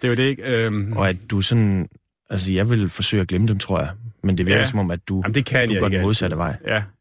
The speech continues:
Speaker 1: det kan jeg ikke altid. Altså, det, det, der er nogen, der er sådan ret tydelige for mig.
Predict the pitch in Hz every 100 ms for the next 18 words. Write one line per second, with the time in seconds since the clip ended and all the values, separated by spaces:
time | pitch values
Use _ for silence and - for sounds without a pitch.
0 | _ 127 143 104 - - - - 101 101
1 | 127 117 135 120 123 143 131 123 113 117
2 | 107 98 - - - 113 120 - _ _
3 | - - 131 135 120 - - 95